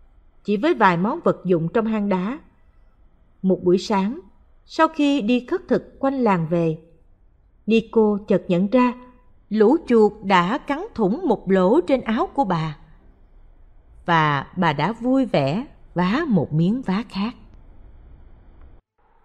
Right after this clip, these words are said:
Tìm về chốn bình yên. Có người đã gửi cho tôi câu chuyện này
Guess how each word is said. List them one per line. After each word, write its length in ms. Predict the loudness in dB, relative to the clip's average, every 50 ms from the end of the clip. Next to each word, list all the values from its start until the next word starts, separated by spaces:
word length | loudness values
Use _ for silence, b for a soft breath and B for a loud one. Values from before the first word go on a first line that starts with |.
| _ _ _ _ _ _ _ _ _ _ _ _ _ _ _ _ _ _ _ _ _ _ _ _ _ _ _ _ _ _ _ _ _ _ _ _ _ _ _ _ _ _ _ _ _ _ _ _ _ _ _ _ _ _ _ _ _ _ _ _ _ _
Tìm 300 | 2 4 4 4 2 0 0
về 300 | 2 2 4 4 2 2 -2 -4 -2
chốn 280 | 0 0 0 0 -2 -8 -6 -2
bình 300 | 0 2 2 2 0 -2 -4 -4
yên. 300 | -4 -4 -4 -6 -10 -14 _ _ _ _ _ _ _ _ _ _ _ _ _ _ _ _ _ _ _ _ _ _ _ _ _ _ _ _ _ _ _ _ _ _ _ _ _ _ _ _ _ _ _ _ _ _ _
Có 120 | 2 2
người 440 | 2 2 2 2 4 4 4 2 2
đã 140 | 2 0 -2
gửi 360 | 0 0 0 0 2 0 0 -2
cho 80 | -4
tôi 240 | -2 0 2 2 2
câu 200 | 2 2 0 0
chuyện 320 | 2 0 -4 -2 -2 -2 -2
này 320 | 0 -2 -2 -4 -6